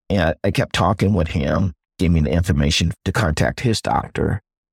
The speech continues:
who was a, a blood cancer doctor. It was at M D Anderson in, in Houston, Texas. And I called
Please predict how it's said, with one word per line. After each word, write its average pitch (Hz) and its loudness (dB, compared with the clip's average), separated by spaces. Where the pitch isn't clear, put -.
who 110 2
was 78 2
a, 73 0
a 78 2
blood 82 0
cancer 69 -2
doctor. 76 -2
It 87 0
was 73 0
at 78 -2
M 92 4
D 85 2
Anderson 80 0
in, 76 -4
in 95 0
Houston, 92 0
Texas. - -2
And 90 0
I 92 2
called 85 2